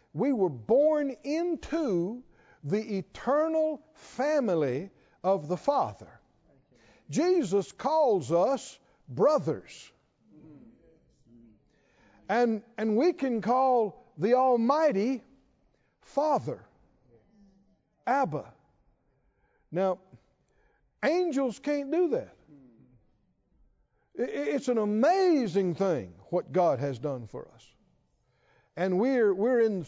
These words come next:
the early, early stages of understanding any of it.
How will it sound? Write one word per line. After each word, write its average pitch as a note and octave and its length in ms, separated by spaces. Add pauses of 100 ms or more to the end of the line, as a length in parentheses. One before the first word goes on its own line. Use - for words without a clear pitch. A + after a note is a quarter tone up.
(120)
the F3 220
early, D4+ 560
early B3 380
stages C#3+ 800 (560)
of D#3+ 160
understanding D3+ 760
any G#2+ 180
of G2+ 100
it. - 240